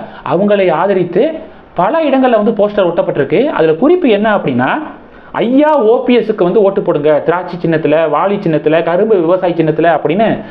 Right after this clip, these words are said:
அந்த போஸ்டர்ல எழுதப்பட்டிருக்கு. அப்ப இது முழுக்க முழுக்க ஓ பன்னீர்செல்வம் இருக்காரு பாத்தீங்களா, அவருக்கு எதிராக செய்யக்கூடிய சதி வேலை அப்படிங்கிறது இது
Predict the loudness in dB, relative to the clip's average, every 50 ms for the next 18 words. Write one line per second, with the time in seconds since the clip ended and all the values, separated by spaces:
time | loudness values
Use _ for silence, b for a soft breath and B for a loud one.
0 | B B -2 -2 0 0 -2 -2 0 -2 -2 0 2 0 0 2 0 0 -2 -2
1 | -2 -2 -2 -2 -2 -2 -4 -12 B B B B B B -6 -2 -2 -2 -2 -2
2 | -6 B B B B B B 0 0 0 2 2 0 0 0 0 0 0 2 0
3 | 0 0 2 0 2 2 2 2 2 2 0 -2 0 0 2 0 0 0 0 0
4 | 0 0 0 0 0 0 -2 0 0 -2 0 2 0 2 0 0 -4 B B B
5 | B -2 0 0 0 0 0 0 0 2 2 2 2 0 -2 -2 -2 0 0 0
6 | 0 0 0 0 0 0 0 0 0 0 2 2 2 2 2 2 2 2 2 0
7 | 0 0 0 2 2 2 2 2 0 -2